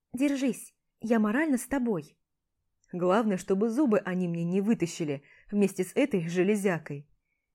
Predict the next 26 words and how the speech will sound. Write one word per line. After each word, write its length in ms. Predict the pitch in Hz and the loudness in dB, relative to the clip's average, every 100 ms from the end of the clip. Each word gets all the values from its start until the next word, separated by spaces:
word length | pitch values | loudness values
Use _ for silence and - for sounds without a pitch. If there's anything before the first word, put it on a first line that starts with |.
| _ - | _ -6
«Это 200 | 311 311 | 0 2
не 120 | 339 | 2
важно. 480 | 339 240 190 185 180 _ _ _ | 2 0 -2 -8 -10 _ _ _
Если 260 | 233 233 220 | 0 2 -2
что, 260 | - 349 | 0 0
у 100 | - | 2
тебя 240 | - 220 330 | 0 2 4
есть 240 | 302 - | 2 0
косынка». 600 | 320 - 220 196 185 185 _ _ _ _ - | -4 -2 -2 -2 -6 -10 _ _ _ _ -20
«Ха-ха, 800 | - - 226 214 - 285 190 160 - | -18 -6 -4 -4 0 0 0 -4 -10
Катюша!» 680 | 190 170 233 226 - 151 147 _ _ _ _ _ _ | -10 -6 -4 -4 -4 -10 -10 _ _ _ _ _ _
Все 220 | - 269 | -4 0
эти 240 | - 233 240 | 0 0 2
несколько 420 | 247 - 208 196 | 0 0 -6 -4
дней, 320 | 175 269 320 | 0 -2 -2
что 180 | - 233 | -2 2
мы 100 | 226 | 2
узнаём 520 | 233 214 247 247 202 | 2 0 2 2 2
друг 160 | 202 202 | 0 2
друга 220 | 214 175 | 0 0
поближе, 600 | 175 170 247 277 180 156 _ _ _ _ | -4 0 0 0 -2 -8 _ _ _ _
Ярослав 480 | 196 196 190 294 302 | -2 -2 0 -2 -2
торчит 440 | 214 196 - 262 - | -4 -4 -6 -8 -2
у 80 | 226 | 0
меня. 440 | 262 240 165 139 _ _ _ _ _ | 2 2 0 -8 _ _ _ _ _
Лишь 220 | 220 226 | 0 2